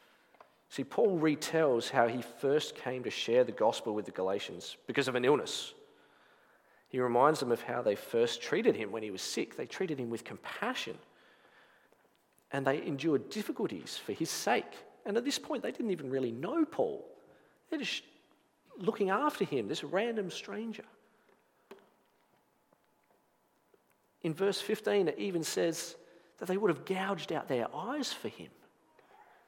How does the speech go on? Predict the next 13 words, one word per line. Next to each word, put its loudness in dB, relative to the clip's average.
Clearly, 4
the 0
Galatians 0
at 2
one 2
point -4
were 0
living -2
by -4
grace. -8
They -4
understood 0
it. 4